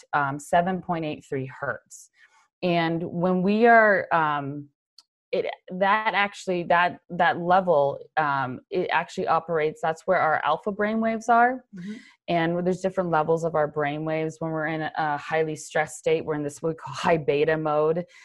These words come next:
Speaker 1: Um, again, that same thing, reptilian brain activated, conscious mind shut down, you know, survival mode. Well, this affects our brainwave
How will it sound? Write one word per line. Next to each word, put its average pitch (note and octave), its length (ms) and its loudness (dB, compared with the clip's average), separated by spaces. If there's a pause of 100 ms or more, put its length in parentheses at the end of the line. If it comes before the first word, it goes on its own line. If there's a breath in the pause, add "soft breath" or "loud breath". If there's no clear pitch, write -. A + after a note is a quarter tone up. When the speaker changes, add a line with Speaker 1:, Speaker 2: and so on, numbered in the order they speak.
(220 loud breath)
Speaker 1:
Um, D#3+ 240 4
again, D#3 320 0
that D#3 180 -4
same D#3+ 280 -2
thing, E3 260 -2
reptilian F#3 600 2
brain F3+ 300 2
activated, E3 920 4
conscious E3+ 440 -4
mind D#3+ 260 -4
shut D3 260 -8
down, F3 500 2 (300 soft breath)
you E3 120 -4
know, D#3 140 4
survival D#3 640 2
mode. C3 420 -4
Well, D#3 160 2
this E3+ 220 -2
affects D#3 400 -4
our D3 100 -4
brainwave C#3+ 380 -4